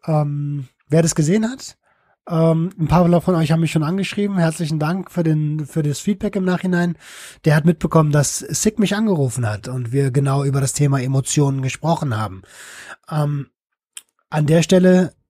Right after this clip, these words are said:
Sick, herzlichen, herzlichen Dank für das Gespräch. Hat mir super viel Spaß gemacht. Ich freue mich. Und jetzt kommt, Achtung, Werbung, am zwölften dritten in der Columbia-Halle am Pots-, äh, nicht am Potsdamer Platz, am Platz der Luftbrücke in Berlin,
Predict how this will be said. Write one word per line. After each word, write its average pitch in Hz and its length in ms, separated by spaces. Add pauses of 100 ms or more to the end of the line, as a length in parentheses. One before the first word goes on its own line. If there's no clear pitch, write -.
Sick, 196 400
herzlichen, 170 640
herzlichen 160 420
Dank 160 240
für 165 140
das - 500
Gespräch. 190 520
Hat 147 120
mir 143 120
super 175 280
viel 147 160
Spaß 175 340
gemacht. 185 300 (320)
Ich 196 200
freue 185 180
mich. 185 240 (300)
Und 139 200
jetzt 147 180
kommt, 151 220
Achtung, 131 380
Werbung, 160 360 (320)
am 135 240
zwölften 139 680
dritten 170 420
in 160 180
der 170 80
Columbia-Halle 147 760
am 131 300
Pots-, - 440
äh, 127 260
nicht 120 140
am 92 100
Potsdamer 101 420
Platz, 98 220
am 123 100
Platz 156 220
der 131 100
Luftbrücke 170 580
in 156 180
Berlin, 175 380